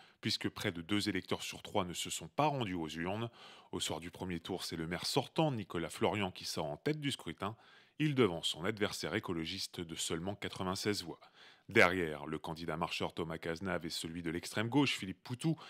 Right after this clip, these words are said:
réussissent à se qualifier pour le second tour. Mais depuis, Nicolas Florian et Thomas Cazenave se sont entendus pour faire une liste d'union.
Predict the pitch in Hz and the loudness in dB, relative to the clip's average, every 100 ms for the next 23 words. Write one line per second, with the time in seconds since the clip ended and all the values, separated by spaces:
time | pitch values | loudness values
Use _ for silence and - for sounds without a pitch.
0 | - - 107 104 - - 95 98 - 156 | -18 0 2 4 2 0 -2 -2 2 4
1 | 110 85 131 151 156 127 107 87 80 - | 4 0 0 2 0 0 -2 -4 -6 -2
2 | 104 123 123 - - - 90 87 117 - | 2 2 -2 -10 -20 -6 0 4 4 4
3 | 151 101 90 87 - 92 98 87 85 92 | 0 0 0 0 2 2 4 2 0 0
4 | 90 98 95 104 95 - - 87 - 143 | 2 0 2 2 0 -2 -6 -4 -2 -2
5 | 113 101 127 175 - - 98 80 85 85 | -2 -2 -2 -2 -2 -2 -2 -2 -2 -2
6 | 95 98 - 76 95 101 87 | -2 -4 -6 -6 -4 -2 -4